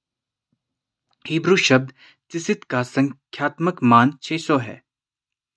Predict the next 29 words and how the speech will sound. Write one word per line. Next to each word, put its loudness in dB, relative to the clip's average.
आपको 2
याद 8
है 2
कि -4
प्रत्येक -2
वर्णमाला 6
एक -4
संख्यात्मक -6
मान 2
रखती -8
है। -16
तो 0
यहाँ 4
हमारे 4
संदर्भ 4
के -10
लिए -4
एक -8
तालिका -4
है। -12
तो -10
आप 0
देख, -6
देखते -2
हैं -2
कि -2
सादी 0
नब्बे 4
है, -4